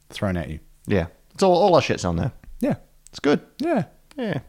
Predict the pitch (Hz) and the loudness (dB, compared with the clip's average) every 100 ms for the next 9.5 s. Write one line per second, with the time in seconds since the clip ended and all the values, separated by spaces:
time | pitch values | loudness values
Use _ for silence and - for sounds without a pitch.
0 | - - 113 139 - 127 113 101 - _ | -10 -2 -2 -2 -2 -4 -2 -6 -6 _
1 | - - 151 123 135 135 - 160 - 117 | -20 -8 -4 2 2 0 -4 -4 -2 -4
2 | 82 - 82 78 - 110 - 107 101 - | -4 -6 -8 -8 -4 -4 -4 -2 0 0
3 | - 190 - 165 113 139 120 - 92 - | 2 0 4 4 6 6 4 2 -2 0
4 | 113 143 - - - 113 107 123 120 131 | 2 2 2 -6 -2 0 2 2 2 -2
5 | 135 - - _ - 101 90 87 - 90 | -2 -8 -20 _ -12 -6 -4 -4 -4 -6
6 | - 90 85 - - - - 98 95 - | -4 -6 -6 -10 -14 -12 -6 -6 -6 -10
7 | - 110 101 92 98 101 - - 104 92 | -8 -2 2 2 0 -4 -6 -2 0 0
8 | - - - 117 - 110 104 - 110 110 | -4 -4 -2 -2 -2 -2 -2 0 0 2
9 | 107 104 101 - | 2 4 2 0